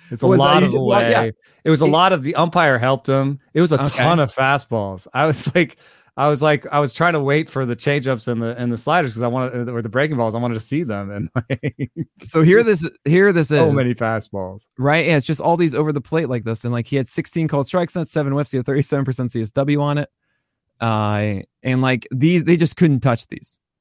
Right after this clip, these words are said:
Speaker 2: Right? And not to mention the curveball, um, spot. Let's see if I can, uh, get this a
Speaker 1: So
Speaker 2: little
Speaker 1: look,
Speaker 2: piece
Speaker 1: that's that,
Speaker 2: fast.
Speaker 1: the red is fastball, right? So he's not
Speaker 2: Yeah, and then curveballs are, this is, I'll take this all day if you can command it like this, like, in the zone and right underneath it with the curveball
Speaker 1: Yeah.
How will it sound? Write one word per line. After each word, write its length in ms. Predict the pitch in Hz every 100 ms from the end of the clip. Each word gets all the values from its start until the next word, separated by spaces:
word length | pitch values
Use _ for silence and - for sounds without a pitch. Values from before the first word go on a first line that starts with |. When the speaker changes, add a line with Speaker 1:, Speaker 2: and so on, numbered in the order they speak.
| _ _ _ _
Speaker 2:
Right? 340 | 113 117 123 -
And 80 | 143
not 120 | 185
to 80 | 170
mention 300 | 165 180 135
the 60 |
curveball, 580 | 120 160 170 117 110 113 -
um, 300 | 110 110 110
spot. 380 | - 110 107 101
Let's 120 | 107
see 100 | 120
if 60 | 120
I 60 |
can, 260 | 117 117 120
uh, 240 | - 117 -
get 120 | 110
this 100 | 107
a 40 | -
Speaker 1:
So 60 |
Speaker 2:
little 180 | 123 131
Speaker 1:
look, 160 | 123 165
Speaker 2:
piece 40 |
Speaker 1:
that's 200 | 135 117
that, 140 | 143 139
Speaker 2:
fast. 80 | 120
Speaker 1:
the 60 |
red 260 | 117 143 165
is 120 | 143
fastball, 460 | - 139 151 120 101
right? 220 | 107 117
So 100 | 120
he's 140 | 123 120
not 100 | 143
Speaker 2:
Yeah, 180 | 143 123
and 80 | 139
then 160 | 135 - _
curveballs 400 | - 160 170 165
are, 160 | 131 117 107 _
this 220 | - 139
is, 80 | 143
I'll 120 | 135
take 180 | - 170
this 160 | 135 120
all 80 | 117
day 360 | 107 117 104 -
if 120 | 101
you 60 | 117
can 120 | 113
command 360 | - 104 110 117
it 100 | 110
like 140 | 107
this, 360 | 110 190 - -
like, 160 | 113 -
in 100 | 127
the 80 |
zone 320 | 120 120 123 127
and 140 | 104
right 160 | 113 107
underneath 420 | 113 110 110 117
it 180 | 151 -
with 100 | 117
the 60 |
curveball 340 | - 127 147
Speaker 1:
Yeah. 80 | 139